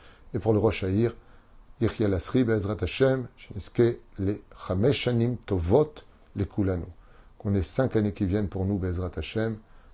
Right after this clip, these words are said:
pour le meilleur d'un avenir autour de la Torah, et bien sûr, tant qu'il n'y a pas la Géoula, de, que Dieu bénisse notre armée, que Dieu bénisse notre commerce, on a besoin de vivre. Vive le pays d'Israël, vive Am Israël.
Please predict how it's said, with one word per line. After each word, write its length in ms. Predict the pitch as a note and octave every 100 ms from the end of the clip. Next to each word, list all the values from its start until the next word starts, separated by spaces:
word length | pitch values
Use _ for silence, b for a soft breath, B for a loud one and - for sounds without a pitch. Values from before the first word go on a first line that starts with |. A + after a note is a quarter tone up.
| b
pour 120 | G2
le 80 | G2
meilleur 460 | G2+ G#2+ G#2+ A#2+ G2+
d'un 140 | G2
avenir 460 | F#2 F2+ F#2 A2 A2+ - -
autour 500 | E3 D#3 - - A#2
de 80 | G2+
la 140 | F#2+
Torah, 640 | E2+ G2+ F2+ G2+ G2 F2+ F2 - - -
et 80 | G2
bien 180 | F2 E2
sûr, 420 | - A#2 G#2+ F#2+ - b b b b b
tant 140 | -
qu'il 120 | A2 G#2+
n'y 40 |
a 20 |
pas 80 | G#2+
la 140 | G2+
Géoula, 600 | F2+ F#2+ E2 F2 G2+ F#2+ - b b b b b - - - - -
de, 140 | - G2+
que 220 | G#2 G#2
Dieu 180 | F2 G#2+
bénisse 280 | A2+ G2+ -
notre 200 | F#2 F#2+
armée, 360 | F2+ G#2 G#2+
que 120 | G2+ F#2
Dieu 140 | F#2+
bénisse 320 | F#2+ G2 -
notre 220 | F#2 -
commerce, 520 | F2 G#2 G2 A2 G#2 -
on 40 | F#2+
a 60 |
besoin 340 | F2+ F#2 G#2 B2
de 100 | G#2+
vivre. 360 | F#2+ G2+ F#2 - b b b -
Vive 240 | G2+ F#2+
le 80 | F#2+
pays 220 | - G#2+
d'Israël, 600 | F#2 F2+ - F#2+ F#2+ F2+ F2 - -
vive 260 | F#2+ G2+ F#2 -
Am 200 | F#2+ F2+
Israël. 480 | D#2+ - - -